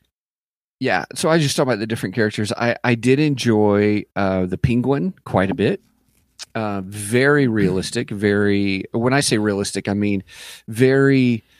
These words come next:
you could accept that character, uh, you know, as saying, "Okay, this is who this guy is."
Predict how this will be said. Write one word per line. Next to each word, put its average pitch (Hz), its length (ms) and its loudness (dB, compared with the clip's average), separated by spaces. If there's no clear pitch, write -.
you 143 220 -4
could - 180 -2
accept - 400 -4
that - 180 -4
character, 90 600 -6
uh, - 360 -20
you 123 240 -2
know, 107 120 4
as 101 220 -2
saying, 92 280 -2
"Okay, 277 340 -4
this 123 180 -2
is 127 140 -2
who 143 100 -2
this 139 160 -4
guy - 200 -4
is." - 500 -4